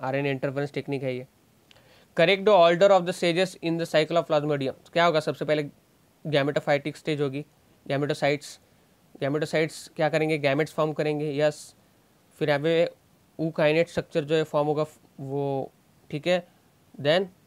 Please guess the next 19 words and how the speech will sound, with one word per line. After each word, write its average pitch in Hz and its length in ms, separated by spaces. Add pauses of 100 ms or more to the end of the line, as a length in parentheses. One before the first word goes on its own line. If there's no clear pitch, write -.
(1160)
वो 165 140
सिस्ट 208 320
फॉर्म 180 220
करेगा 175 260
फोरगेट 156 440
के 165 120
अंदर 156 380
इंसेक्ट 151 340
के, 151 200 (2500)
then 208 180
स्पोरोजाइट 175 540
जनरेशन 156 440
जो 156 100
है 170 60
रिलीज 147 260
किए 139 180
जाएंगे। 123 320 (1700)
So 139 340
gametocyte, 147 800